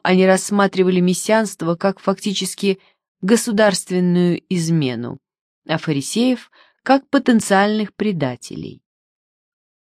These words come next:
После смерти Иоанна Гиркона к власти пришёл его старший сын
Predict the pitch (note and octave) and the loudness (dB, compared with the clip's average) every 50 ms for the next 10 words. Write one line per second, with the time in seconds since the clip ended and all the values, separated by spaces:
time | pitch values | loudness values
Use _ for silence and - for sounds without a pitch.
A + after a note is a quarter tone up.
0 | _ _ - F3+ F#3 - G3+ G#3+ G3+ - A3+ B3 B3+ B3 A#3 - A3+ A3+ A3 G#3+ | _ _ 0 0 2 2 0 -2 -2 0 2 2 2 2 2 0 2 4 4 6
1 | G#3+ G#3+ G#3+ G#3 G#3 G#3 G3 F#3+ B3 D4 C4 - - F3 D3+ D3 C#3 - D3 C#3+ | 4 4 4 4 2 2 2 4 4 2 2 2 0 0 2 2 -2 -4 -2 0
2 | E3 G3 A#3 B3+ A#3+ - - - B3 A#3 - - G3+ F#3+ F#3 - - A#3+ A#3+ A3+ | 2 4 4 4 2 0 -4 -6 -6 -6 -4 -2 -2 0 0 0 0 0 0 2
3 | G3 F#3+ F#3+ F#3+ G3 F#3 - - F3+ F3+ - - - D#3+ D#3 - - G#3+ A3+ A#3 | 0 0 0 0 0 -2 0 0 0 0 0 -2 -4 -4 -4 -4 -4 -2 -2 -2
4 | A3+ A3+ | -2 -4